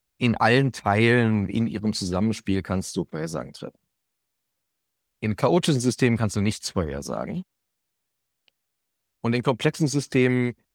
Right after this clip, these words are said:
kannst du die Disposition des Systems, also die, die, die Direktionalität, die grobe Richtung des Systems erstens erkennen und zweitens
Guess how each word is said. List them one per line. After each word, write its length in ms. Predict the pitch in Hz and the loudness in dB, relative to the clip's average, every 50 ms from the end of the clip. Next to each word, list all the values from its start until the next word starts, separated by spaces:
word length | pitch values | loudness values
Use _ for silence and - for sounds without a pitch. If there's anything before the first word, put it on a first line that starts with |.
| _ _ | _ _
kannst 240 | - 107 117 117 - | -2 -2 0 0 0
du 80 | 123 104 | 0 0
die 200 | 101 110 98 101 | 0 0 0 0
Disposition 1040 | 113 139 - - - 135 117 98 98 92 - - - - - 143 147 165 180 180 | 0 -2 -2 -2 -2 -2 0 0 -2 -4 -8 -10 -14 -6 -2 0 2 2 4 2
des 180 | 165 147 - - | 2 0 0 -2
Systems, 520 | - 117 - - - 135 123 107 95 - | -4 -6 -4 -2 0 2 2 2 2 0
also 180 | 92 92 90 104 | -2 -2 -2 -4
die, 120 | 87 - _ | -4 -4 _
die, 200 | - 101 90 82 | -2 -2 -2 -2
die 260 | - 98 92 90 90 | -2 -2 -2 -2 0
Direktionalität, 920 | 92 113 123 147 131 - - - 120 110 107 101 101 - - 120 98 - | 0 2 2 2 0 -4 -2 -2 0 0 0 0 -2 0 0 0 0 0
die 100 | - 85 | -2 -4
grobe 360 | - 90 110 123 147 143 123 107 | -4 -2 0 0 2 2 0 0
Richtung 480 | 135 139 - - - 123 104 98 92 | 0 -2 -4 -4 -2 0 0 0 0
des 180 | 92 92 - - | -2 -4 -6 -6
Systems 760 | 98 90 - - - 85 80 87 113 147 - - - - _ _ _ _ _ _ _ _ _ | -6 -6 -6 -6 -6 -4 -4 -4 -4 -4 -6 -6 -8 -10 _ _ _ _ _ _ _ _ _
erstens 400 | - 120 107 - - - 110 - | -4 -4 -4 -4 -4 -6 -6 -6
erkennen 540 | - 87 - - - 127 131 151 190 214 220 | -6 -10 -8 -4 -2 -2 0 0 0 -2 -4
und 220 | - - - 110 - | -6 -8 -10 -10 -4
zweitens 680 | - 113 110 117 127 - - 123 120 113 - - - | 0 2 2 2 2 2 0 0 0 0 -4 -8 -14